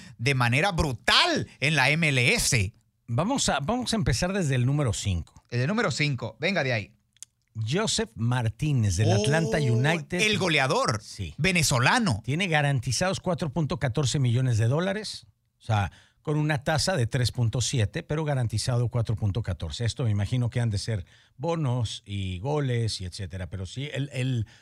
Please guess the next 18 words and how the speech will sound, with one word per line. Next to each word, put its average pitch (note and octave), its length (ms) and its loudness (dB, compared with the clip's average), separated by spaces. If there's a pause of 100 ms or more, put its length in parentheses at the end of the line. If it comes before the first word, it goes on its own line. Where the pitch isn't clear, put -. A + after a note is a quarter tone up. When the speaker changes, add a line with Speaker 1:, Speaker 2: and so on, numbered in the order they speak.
Speaker 2:
fue B2+ 240 -2
goleador C3 560 0
la B2 160 -2
temporada G2+ 400 -4
pasada, A2 420 -4
sigue A2+ 360 -2
rompiéndola G2+ 760 0
por F#2 160 -8
todos F#2+ 220 -6
lados. G#2+ 220 2
La G2+ 80 2
verdad G2+ 180 0
es A#2 120 -4
que G#2+ 220 -4 (100)
Joseph A2+ 360 -2
Martínez, D3+ 720 -2 (600)
tremendo A#2 580 0
jugador. D#2+ 840 -10